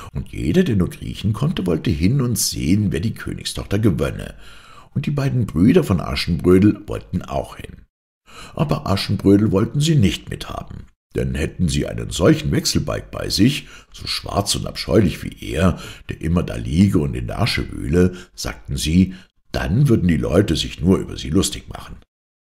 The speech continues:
Aschenbrödel aber sagte, es wär ihm ganz einerlei, er bliebe auch ebenso gern zu Hause.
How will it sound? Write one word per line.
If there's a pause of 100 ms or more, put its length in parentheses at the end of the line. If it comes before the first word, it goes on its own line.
(560)
Aschenbrödel
aber
sagte, (160)
es
wär
ihm
ganz
einerlei, (300)
er
bliebe
auch
ebenso
gern
zu
Hause.